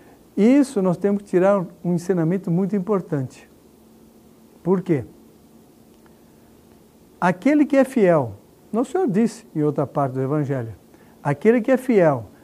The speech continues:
nas pequenas coisas, será grande, será fiel nas grandes coisas. Aquele que não é fiel nas pequenas coisas,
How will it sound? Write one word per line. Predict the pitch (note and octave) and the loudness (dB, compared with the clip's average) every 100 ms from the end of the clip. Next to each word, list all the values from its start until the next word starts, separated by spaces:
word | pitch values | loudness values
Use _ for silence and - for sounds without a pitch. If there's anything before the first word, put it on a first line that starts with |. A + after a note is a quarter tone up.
| - | -6
nas | D#3 D#3 | -4 -2
pequenas | F3 E3+ - D4+ F4 G#3 - | -2 -4 -2 -2 0 0 -2
coisas, | - A3 E3+ B2 - - _ _ - - - - | 4 6 6 0 -10 -20 _ _ -20 -20 -20 -14
será | - E3 E3+ | 2 6 6
grande, | C#3+ D#3 F#3 G3 A3+ C4 - | 6 2 2 0 -4 -10 -16
será | - D3 D3+ | -2 2 2
fiel | D3+ - D#3+ D3+ F3 - | 0 0 4 4 2 0
nas | D#3+ B2+ | -2 -2
grandes | B2+ F3+ F3 C#3+ | -2 -2 -2 -6
coisas. | - B2 G2+ G2+ - _ _ _ _ _ _ _ _ - - - | -8 -8 -8 -12 -20 _ _ _ _ _ _ _ _ -20 -18 -4
Aquele | D3 G3 F#3+ | 0 2 0
que | A3 | 2
não | F#3+ G#3 D#4+ F4 | 2 6 6 6
é | D4 | 4
fiel | - G3+ F3 D#3 | 2 4 6 4
nas | C#3+ D3 - | 2 -4 -4
pequenas | D3+ B2 - C4 G#3 C#3 | -8 -6 0 2 2 -4
coisas, | - G#3 E3 B2 - | 2 2 2 -2 -12